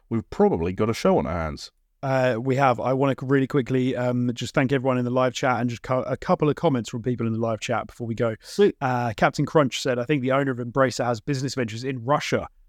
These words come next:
Speaker 2: so maybe that could be causing some financial stress as well." Very good point. Um,
Speaker 1: Yeah.
Speaker 2: sixty-nine D J saying, "Wonderlands, to my understanding, only has, like, a hundred legendary weapons."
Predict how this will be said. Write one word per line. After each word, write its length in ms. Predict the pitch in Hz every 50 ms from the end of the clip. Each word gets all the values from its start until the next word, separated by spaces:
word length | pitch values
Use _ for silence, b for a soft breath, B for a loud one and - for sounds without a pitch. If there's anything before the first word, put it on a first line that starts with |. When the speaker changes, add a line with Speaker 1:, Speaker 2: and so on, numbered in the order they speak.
| _
Speaker 2:
so 160 | - - 117
maybe 240 | 113 117 120 117 117
that 160 | 110 120 110
could 100 | - 131
be 60 | 113 107
causing 360 | - - 117 117 107 107 101
some 120 | - 110
financial 400 | 101 117 110 110 113 104 - 117
stress 340 | 104 - - 123 110 107 -
as 200 | - 127 113 -
well." 380 | 117 127 123 117 110 123 123 - _ -
Very 180 | 117 110 110
good 100 | 110 107
point. 260 | - - 127 127 123 - _ _ _ _ _ _ _ _ -
Um, 320 | 131 127 127 123 123 123
Speaker 1:
Yeah. 100 | 127 - -
Speaker 2:
sixty-nine 680 | - - - - - 175 151 - 165 151 143 135 131 127
D 180 | 120 139 135
J 280 | 127 120 135 127 127 123
saying, 300 | - - 139 123 123 123
"Wonderlands, 520 | 127 147 156 147 139 143 135 135 131 -
to 80 | - 139
my 100 | 143 147
understanding, 400 | 143 135 - - 151 135 135 135
only 200 | 135 147 147 139
has, 180 | 143 160 143 135
like, 120 | 131 -
a 60 | 123
hundred 340 | - - 160 151 127 139 120
legendary 520 | 139 135 135 127 127 131 135 135 135 135
weapons." 480 | 131 143 135 117 - 123 104 101 - -